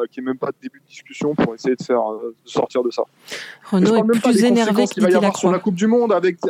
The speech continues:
Speaker 1: avec, avec des joueurs qui arrêtent leur carrière internationale pour rester dans leur club en top quatorze.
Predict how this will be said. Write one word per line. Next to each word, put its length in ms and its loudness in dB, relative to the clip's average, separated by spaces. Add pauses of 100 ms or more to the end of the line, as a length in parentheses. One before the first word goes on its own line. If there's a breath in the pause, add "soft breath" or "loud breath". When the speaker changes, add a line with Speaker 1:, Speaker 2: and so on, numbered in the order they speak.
Speaker 1:
avec, 200 0 (100)
avec 240 -6
des 120 -8
joueurs 340 -2
qui 120 -2
arrêtent 280 0
leur 160 -4
carrière 340 -2
internationale 760 -4
pour 200 -10
rester 200 -4
dans 120 -4
leur 100 -2
club 200 -4
en 40 2
top 160 -6
quatorze. 380 -4